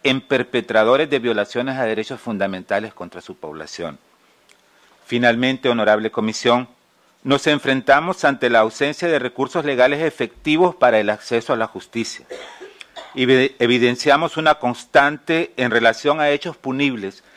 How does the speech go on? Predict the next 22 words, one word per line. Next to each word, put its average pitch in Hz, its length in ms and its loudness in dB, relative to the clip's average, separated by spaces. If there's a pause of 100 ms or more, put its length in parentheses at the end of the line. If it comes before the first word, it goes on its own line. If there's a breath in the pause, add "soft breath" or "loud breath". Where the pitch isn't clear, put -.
(140 soft breath)
vinculados 127 760 2
con 127 180 -2
la 110 180 4
afectación 110 680 0
a 147 80 6
la 147 120 2
salud 143 340 -4
y 147 80 0
a 131 60 2
la 113 120 -2
contaminación 101 760 -6
de 127 140 2
aguas 123 400 2
en 120 120 -4
zonas 123 320 -6
de 117 60 -6
emprendimientos 98 680 -10
mineros. 107 540 -2 (720 soft breath)
Tanto 135 320 2
en 139 120 2
los 123 120 0
casos 147 560 0